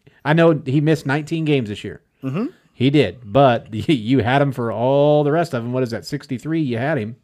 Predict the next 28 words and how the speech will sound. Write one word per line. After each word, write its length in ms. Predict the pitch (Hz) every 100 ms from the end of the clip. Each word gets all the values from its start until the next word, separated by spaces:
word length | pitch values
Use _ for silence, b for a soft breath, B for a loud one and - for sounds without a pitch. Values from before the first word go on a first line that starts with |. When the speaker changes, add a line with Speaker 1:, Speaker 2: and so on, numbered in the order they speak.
| _ _ 110
Speaker 2:
Yeah. 160 | 123 - _
Speaker 1:
So 560 | - 127 117 107 98 92 _ _ _ _ _ _ _ _ _
Speaker 2:
There, 300 | 123 131 127
there's 240 | 120 139 127
some 260 | 165 160 139
level 320 | 131 139 123
of 140 | 104 _ _
poison 600 | - 143 123 98 98 98 _ _ 131
that 340 | 120 101 -
comes 480 | - 131 117 104 -
with 500 | 110 110 - - - _ _ _ _ -
him, 440 | 135 107 101 98 _ -
Speaker 1:
Yeah. 180 | 160
Speaker 2:
which 300 | 196 - - -
makes, 580 | 113 120 123 - - -
uh, 180 | 117 107
in 100 | 110
my 180 | 113 117
opinion, 360 | 101 110 107
his 240 | 104 104 95
legacy 440 | 107 107 - 101
not 260 | 98 98 98
as 340 | 95 - - _
strong. 360 | - - 82 - _ _ _
Speaker 1:
Exactly. 400 | - 107 110 147
Speaker 2:
In 100 | 123
my 160 | 117 110
opinion. 380 | 104 107 101